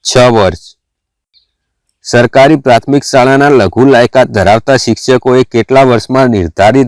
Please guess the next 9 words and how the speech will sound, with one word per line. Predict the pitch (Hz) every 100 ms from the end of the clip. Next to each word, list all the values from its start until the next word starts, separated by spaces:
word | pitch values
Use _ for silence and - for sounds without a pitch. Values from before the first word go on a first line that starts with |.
| 110
ધોરણે | 90 98 120
શૈક્ષણિક | 131 110 107 - 123 123
લાયકાત | 113 107 113 117
મેળવી | 110 104 107 120
લેવાની | 113 110 113 113
હોય | 101 101 101
છે? | - 85 78 _ _ _ _ _ _ _ _ _ _ _ _ _ _ _ _ _ _ _ _ _ _ _ _ _ _
પાંચ | 117 127 120
વર્ષમાં. | 107 95 - - 87